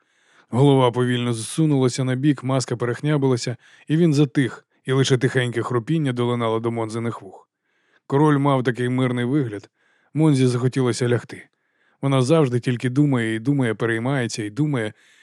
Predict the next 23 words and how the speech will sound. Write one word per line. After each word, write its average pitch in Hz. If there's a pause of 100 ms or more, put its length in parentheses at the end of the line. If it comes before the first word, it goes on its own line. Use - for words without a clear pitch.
(260)
Їй 135
треба 120
відпочити. 120 (360)
Вона 120
заслужила. 110 (880)
Проте 123
щось 160
її 160
гризло. 120 (580)
Щось -
іще 160
слід 123
було 113
зробити, 123
але 104
що? 117 (760)
Вона 127
очманіла, 127
звелася 120
на 123
ноги, 127 (300)
непевно 123
захиталася. 113